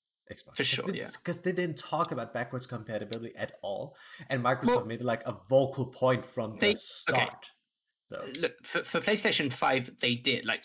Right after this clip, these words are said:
Speaker 2: PlayStation five, from the beginning, they always said it's going to be backwards compatible with P S four. The issue there was then that the PlayStation three games and before,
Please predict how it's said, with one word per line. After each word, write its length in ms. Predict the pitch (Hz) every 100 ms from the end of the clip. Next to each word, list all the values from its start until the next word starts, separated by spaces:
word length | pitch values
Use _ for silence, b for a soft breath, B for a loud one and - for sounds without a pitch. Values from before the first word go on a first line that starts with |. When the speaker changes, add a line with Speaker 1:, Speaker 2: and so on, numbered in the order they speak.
| -
Speaker 2:
PlayStation 400 | 160 151 180 147
five, 320 | 156 131 123
from 380 | - - 151 151
the 80 | 139
beginning, 520 | 127 123 123 127 139
they 160 | 127 117
always 340 | 123 120 117
said 240 | - 117 113
it's 120 | 113
going 160 | 139
to 80 | 127
be 100 | -
backwards 320 | 123 120 127
compatible 420 | - 127 127 120 117
with 100 | 117
P 120 | -
S 100 | -
four. 320 | - - - b b _ _ _
The 140 | 151 180
issue 260 | 196 180
there 300 | 151 139 131
was 440 | 117 117 117 117 -
then 460 | 117 117 117 113 120
that 320 | 110 104 - - -
the 100 | 139 135 -
PlayStation 560 | 160 170 170 143 135 120
three 240 | 135 139
games 340 | 135 131 131
and 140 | 127 120
before, 520 | 123 - 127 143 170